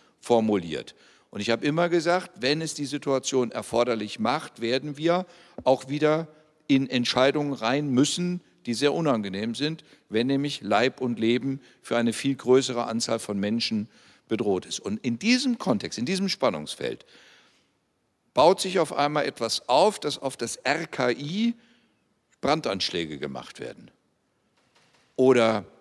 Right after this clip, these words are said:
auf der Museumsinsel auf einmal Kunstwerke geschändet werden. Dann sage ich, die, die sich da selber ermächtigen, brechen bewusst und vorsätzlich die Regeln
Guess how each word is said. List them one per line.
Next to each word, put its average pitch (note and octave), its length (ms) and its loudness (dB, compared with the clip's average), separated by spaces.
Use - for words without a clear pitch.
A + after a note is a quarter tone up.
auf B2 200 2
der B2+ 160 2
Museumsinsel E3+ 920 0
auf C#3 200 -2
einmal C#3 220 0
Kunstwerke A2 880 -2
geschändet A#2 640 -4
werden. B1+ 320 -10
Dann A2 140 -4
sage D3+ 220 2
ich, D#3 100 -6
die, F#3+ 160 -6
die F3+ 140 -6
sich D#3 180 -6
da D#3 140 2
selber F3 340 4
ermächtigen, D3+ 760 -4
brechen F#3 600 -4
bewusst D3 520 2
und D3 140 -4
vorsätzlich D3+ 840 0
die A2+ 100 0
Regeln D3 640 2